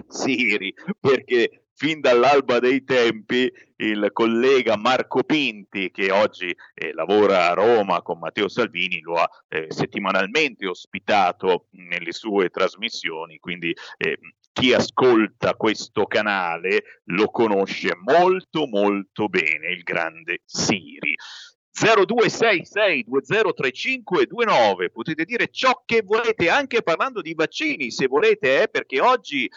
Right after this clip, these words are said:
in Lombardia è il giorno delle prenotazioni per i quarantenni, o meglio, non ora, ma dalle ventidue, se non dalla mezzanotte, forse addirittura dalle ventidue di oggi,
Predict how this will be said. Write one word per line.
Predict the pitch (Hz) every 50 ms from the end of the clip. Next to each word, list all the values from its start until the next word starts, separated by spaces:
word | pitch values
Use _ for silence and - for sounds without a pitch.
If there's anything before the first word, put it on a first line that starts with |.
| - -
in | - 117 131
Lombardia | 139 151 160 143 131 - - 208 254 233 170
è |
il | 127 113 110
giorno | 104 - 147 190 233 247 240 208 170 135
delle | 123 123 123 110
prenotazioni | - - 180 208 190 170 - 147 131 - - 233 247 214 180
per | - 147 135
i | 127
quarantenni, | - - 214 214 185 165 127 - _ - 226 208 151 123 107 101 101
o | 101
meglio, | 123 160 165 151 117 101 95
non | 107 151 - -
ora, | 139 185 220 220 190 143
ma | 104 90 110 143 151 - -
dalle | _ 107 104 98 139 160 170 147 123 113 92
ventidue, | 90 147 190 214 190 160 _ - 143 113 120 131 123 - 95 90 87 90 85 87
se | - - 98
non | 104 107 110
dalla | 101 98 95 90 90
mezzanotte, | 92 95 95 - - 107 101 95 87 85 - - 87
forse | - - 123 - - - 90
addirittura | - 90 90 90 87 - 151 143 -
dalle | 92 98 107 95 90
ventidue | - 127 180 208 151 - 208 101 - 156 160 147 127 - 175 170 -
di | 170 170
oggi, | 143 90 90 104 98 - - 113 117